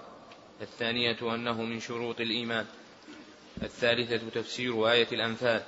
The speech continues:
الرابعة تفسير الآية في آخرها،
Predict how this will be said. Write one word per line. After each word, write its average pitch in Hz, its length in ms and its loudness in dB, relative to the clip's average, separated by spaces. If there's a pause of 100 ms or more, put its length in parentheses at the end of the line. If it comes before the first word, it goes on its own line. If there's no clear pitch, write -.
(580)
الرابعة 117 580 4
تفسير 120 500 -2
الآية 117 360 6
في 117 400 0
آخرها، 110 480 0